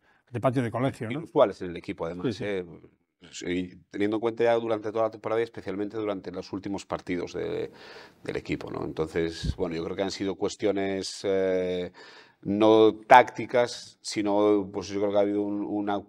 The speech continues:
Speaker 2: cuestión de puntería o de acierto importante.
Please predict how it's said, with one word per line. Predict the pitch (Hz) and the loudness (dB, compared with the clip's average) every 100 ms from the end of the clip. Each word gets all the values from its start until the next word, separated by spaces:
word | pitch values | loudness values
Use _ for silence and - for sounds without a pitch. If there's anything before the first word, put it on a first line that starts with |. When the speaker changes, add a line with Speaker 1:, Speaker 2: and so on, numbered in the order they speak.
| 101 | -10
Speaker 2:
cuestión | - 104 107 | -6 -4 -2
de | 101 | -4
puntería | 98 95 98 110 107 | -4 -4 -2 2 2
o | |
de | 101 | 2
acierto | 92 117 110 - 113 104 | 0 0 0 2 0 2
importante. | 104 98 104 - 120 117 131 | 0 -2 -2 2 2 2 -6